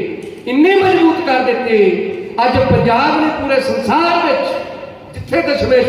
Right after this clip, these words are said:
پتا دا سکھ بیٹھا، اتھے انٹر ڈائننگ چلدی ہے۔ پر انٹر ڈائننگ نہ جات ختم نہیں ہوئی۔ ਗੁਰਪਤਵੰਤ ਸਿੰਘ ਪੰਨੂ ਬਣਿਆ ਫਿਰਦਾ ਅੱਜ ਕੱਲ੍ਹ। ਠੇਕੇਦਾਰ ਇਸ ਕਰਕੇ ਕਿਹਾ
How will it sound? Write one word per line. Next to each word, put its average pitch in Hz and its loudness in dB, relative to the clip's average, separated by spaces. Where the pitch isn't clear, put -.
پتا 226 0
دا 220 0
سکھ 196 -2
بیٹھا، 185 -2
اتھے 208 -2
انٹر 226 0
ڈائننگ 190 2
چلدی 101 -4
ہے۔ 104 -6
پر 202 0
انٹر 220 0
ڈائننگ 202 2
نہ 294 0
جات 247 2
ختم 190 0
نہیں 170 4
ہوئی۔ 131 -2
ਗੁਰਪਤਵੰਤ 339 2
ਸਿੰਘ - 2
ਪੰਨੂ 262 -2
ਬਣਿਆ 226 0
ਫਿਰਦਾ - -2
ਅੱਜ - -6
ਕੱਲ੍ਹ। - -14
ਠੇਕੇਦਾਰ 254 2
ਇਸ 262 4
ਕਰਕੇ 277 2
ਕਿਹਾ 285 2